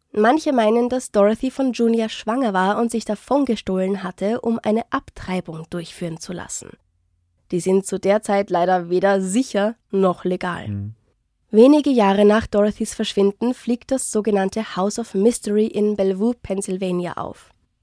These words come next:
Speaker 1: In der Klinik, die im Keller eines ganz normalen Hauses illegal aufgezogen worden war, wurden Abtreibungen durchgeführt.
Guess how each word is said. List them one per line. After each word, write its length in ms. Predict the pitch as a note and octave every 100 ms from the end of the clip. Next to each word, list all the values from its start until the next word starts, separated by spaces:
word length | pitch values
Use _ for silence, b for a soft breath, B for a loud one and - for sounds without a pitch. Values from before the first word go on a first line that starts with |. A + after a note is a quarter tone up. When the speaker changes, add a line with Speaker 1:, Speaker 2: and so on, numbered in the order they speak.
| _ -
Speaker 1:
In 120 | C#4+
der 100 | D4
Klinik, 600 | - B3+ D#4+ C#4+ D#4+ -
die 80 | A#3+
im 140 | A#3
Keller 260 | A3 A3 A3
eines 380 | G#3 G#3 -
ganz 240 | - D4 -
normalen 400 | A#3+ G3+ G#3 G3
Hauses 420 | F3 F#3+ F#3+ -
illegal 360 | B3+ C4 A3 F#3
aufgezogen 640 | - A#3+ - G3+ F#3+ F3+
worden 280 | F3+ F3 F3
war, 200 | F3 F#3+ -
wurden 300 | G#3+ G#3+ A3+ -
Abtreibungen 720 | G3+ - - F3 F3 F3 E3
durchgeführt. 720 | D#3+ D#3+ - - G2 - -